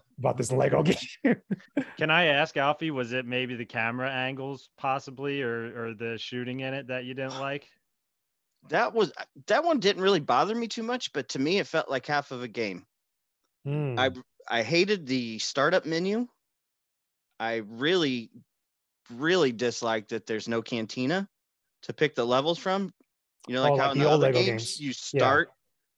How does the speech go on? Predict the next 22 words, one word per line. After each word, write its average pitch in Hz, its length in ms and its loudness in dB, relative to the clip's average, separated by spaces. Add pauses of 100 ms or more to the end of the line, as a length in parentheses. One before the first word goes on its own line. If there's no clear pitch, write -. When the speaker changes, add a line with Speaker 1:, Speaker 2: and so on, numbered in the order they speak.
(300)
Speaker 3:
and 131 120 4
you 135 80 4
can 123 180 0
pick 151 260 -2
where 175 100 2
you 170 140 2
go. 175 340 0
You 131 140 -6
have 180 260 -2
to 139 280 -8
start 160 540 0
the 123 100 -4
game. 110 360 -4 (260)
You, - 100 -12 (960)
first, - 260 2
you 208 120 4
have 170 120 2
to 160 80 4
wait 147 220 4
for 139 140 0
the, 123 260 4 (280)
the 117 340 -4